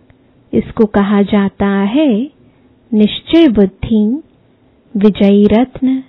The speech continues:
लेकिन सिर्फ बाप में निश्चय नहीं, स्वयं में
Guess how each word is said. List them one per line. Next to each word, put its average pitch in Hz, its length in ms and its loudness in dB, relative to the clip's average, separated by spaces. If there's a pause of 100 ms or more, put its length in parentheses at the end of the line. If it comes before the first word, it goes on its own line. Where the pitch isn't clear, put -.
(720)
लेकिन 208 380 2
सिर्फ - 1400 -8 (120)
बाप 220 340 0
में 208 180 4
निश्चय 202 560 0
नहीं, 214 500 2 (760)
स्वयं 202 420 2
में 233 560 2